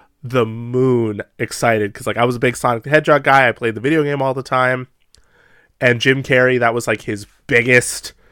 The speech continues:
point in his career when he was, like, this big movie star.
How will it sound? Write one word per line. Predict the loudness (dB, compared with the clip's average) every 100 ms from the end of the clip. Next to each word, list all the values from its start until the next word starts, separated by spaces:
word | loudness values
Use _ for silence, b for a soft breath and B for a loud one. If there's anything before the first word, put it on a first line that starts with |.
| _ _ _ _ _ _ -2
point | 0 2 0 -4
in | -6
his | -6
career | -6 0 2 2
when | 0
he | -2
was, | -4
like, | -4 -6
this | -8 -8
big | -6 -2 -2 -2
movie | -4 -4
star. | -4 0 0 0 -2